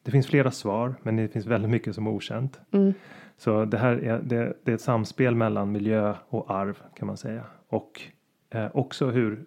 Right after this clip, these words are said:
Speaker 1: arvet uttrycks. Alltså inte bara arvet, utan hur det, hur det arvet tillämpas i den fysiska kroppen, alltså vad som kallas för, ehm,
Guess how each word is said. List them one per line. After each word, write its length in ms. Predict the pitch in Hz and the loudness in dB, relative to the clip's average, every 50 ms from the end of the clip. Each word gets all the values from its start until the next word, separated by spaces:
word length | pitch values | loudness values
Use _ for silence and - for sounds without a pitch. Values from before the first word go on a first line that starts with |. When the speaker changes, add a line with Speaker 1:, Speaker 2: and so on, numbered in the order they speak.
| - _ _ _ _ _ | -20 _ _ _ _ _
Speaker 1:
arvet 440 | - 104 107 107 101 110 107 - - - | 0 2 2 0 0 -2 -4 -6 -2 0
uttrycks. 760 | 160 123 95 - - - - - 117 - - - - - - | 0 2 2 -2 -8 -14 -12 -12 -12 -12 -12 -16 -20 -10 -8
Alltså 220 | 131 120 - 139 | -8 -4 0 0
inte 180 | 127 117 - 120 | 0 0 2 0
bara 160 | 123 113 117 | 0 0 0
arvet, 440 | - 143 135 139 139 113 110 107 - | 2 2 2 2 2 0 -2 -4 -4
utan 220 | 113 - 107 104 | -4 -2 -2 0
hur 140 | 95 120 117 | 0 0 0
det, 240 | 104 123 127 - 135 - _ _ _ | 0 -2 -2 -4 -8 -12 _ _ _
hur 160 | - - 127 | 2 2 4
det 120 | 117 120 - | 4 4 2
arvet 480 | - 123 110 107 104 104 - - - | 2 2 2 2 2 0 -4 -6 -4
tillämpas 600 | - 135 117 110 113 120 123 120 - - 104 - 110 | 0 2 4 4 4 4 2 0 -2 -4 -6 -4 -4
i 100 | 104 101 | -4 -4
den 180 | 98 101 101 | -4 -6 -8
fysiska 480 | - - 117 113 - - - - - 113 | -4 -2 -2 -2 -2 -4 -6 -4 -4 -4
kroppen, 420 | - - 123 117 - - 107 104 | 0 0 -2 -2 -2 -4 -4 -4
alltså 200 | 98 92 - - | -4 -6 -6 -6
vad 140 | 104 104 95 | -6 -6 -6
som 120 | 104 104 | -6 -8
kallas 260 | 92 - 101 98 92 - | -6 -6 -6 -6 -6 -6
för, 280 | - 104 95 92 101 - _ - - - - - - - - - - - - _ | -6 -4 -4 -4 -6 -8 _ -20 -20 -20 -20 -20 -20 -20 -20 -20 -20 -20 -12 _
ehm, 520 | - 98 92 95 95 92 90 90 87 82 | -8 -6 -4 -4 -4 -2 -2 -2 -4 -6